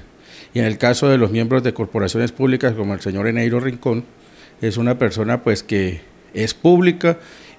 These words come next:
y las personas, los demás miembros de la comunidad tienen, le da la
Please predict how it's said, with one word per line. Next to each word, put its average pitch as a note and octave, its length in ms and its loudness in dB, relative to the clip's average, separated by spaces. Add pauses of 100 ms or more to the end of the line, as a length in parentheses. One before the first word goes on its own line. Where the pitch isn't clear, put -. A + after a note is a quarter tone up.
y B2 680 2 (520)
las A#2+ 240 -2
personas, C3+ 720 -2 (220)
los A2 540 0
demás A#2 260 2
miembros C3 240 2
de B2+ 80 2
la B2 40 -4
comunidad G#2+ 500 -4
tienen, C3 420 0 (380)
le G#2+ 140 0
da A2+ 180 4
la A2+ 420 2